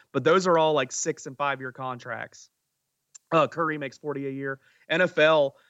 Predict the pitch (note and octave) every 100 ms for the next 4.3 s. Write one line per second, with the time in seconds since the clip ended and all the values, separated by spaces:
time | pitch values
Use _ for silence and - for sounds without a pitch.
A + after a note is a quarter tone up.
0 | _ _ _ _ _ _ _ _ - F3
1 | E3 F#3 F#3+ C#3 F3+ E3+ D3 E3+ D#3+ C3+
2 | C3+ C#3 D3+ - D#3+ E3+ C3+ B2 A#2 -
3 | B2+ - _ _ D#3 C3+ D3 D#3+ D#3 D3
4 | D#3+ C3+ -